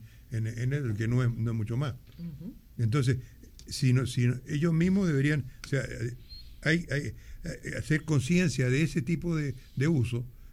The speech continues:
Speaker 1: que va a ser en redu-, en reducción, que pueden, claro, ahí el cuarenta por ciento no lo pueden, eh,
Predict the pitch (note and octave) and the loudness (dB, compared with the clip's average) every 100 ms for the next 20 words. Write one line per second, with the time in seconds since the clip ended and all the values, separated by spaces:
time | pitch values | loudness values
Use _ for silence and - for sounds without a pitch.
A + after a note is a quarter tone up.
0 | - C#3 D3 D3+ C#3+ F3+ F#3+ D#3+ D#3 D3 | -6 -2 0 0 2 2 0 0 -2 -2
1 | C#3 C3+ C3+ C#3 B2+ E3 F3 - - - | -2 0 0 0 0 0 -2 -6 -16 -6
2 | C#3+ C#3 B2+ - A2 A#2+ C#3 D3 F3 - | -2 -2 -2 -6 -2 2 2 0 -4 -8
3 | - B2+ - - - A#2+ C3 A2+ A2+ G#2+ | -2 -2 -2 -10 -6 -2 -2 -2 -4 -4
4 | A2 A#2 B2 B2+ A#2+ A#2 A#2 A#2+ A2+ A2+ | -4 -4 -2 -2 -2 0 0 0 -2 -4
5 | A2 A2 A2+ A2+ G#2+ - - - - G#2+ | -4 -2 -4 -6 -12 -18 -20 -20 -14 -8
6 | G#2 G2 | -6 -6